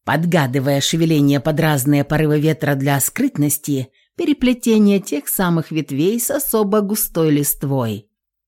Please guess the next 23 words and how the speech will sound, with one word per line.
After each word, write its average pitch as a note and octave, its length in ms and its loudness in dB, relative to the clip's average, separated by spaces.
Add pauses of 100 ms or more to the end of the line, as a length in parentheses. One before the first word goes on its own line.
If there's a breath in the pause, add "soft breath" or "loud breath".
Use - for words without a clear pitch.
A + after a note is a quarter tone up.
дабы F#3 440 0
скрывать F3+ 680 -2
мой D#3+ 240 2
наблюдательный D3 840 0
пункт. C3+ 460 -4 (520)
До E3 200 0
земли G3 400 2
тут E4 300 0
было C4 300 4
метров G#3+ 480 2
десять. C#3+ 640 -2 (500)
Забираясь C4 800 2
вниз, G3+ 400 4
старалась D#3 540 -2
не D#3+ 100 -2
смотреть. D3+ 600 -6 (440)
Да B2 140 -4
и D#3+ 80 0
сейчас D3 600 -2
больше G3 320 0
обозревать E3 560 0
окрестности F#3 640 -2
предпочитала, C3 840 -4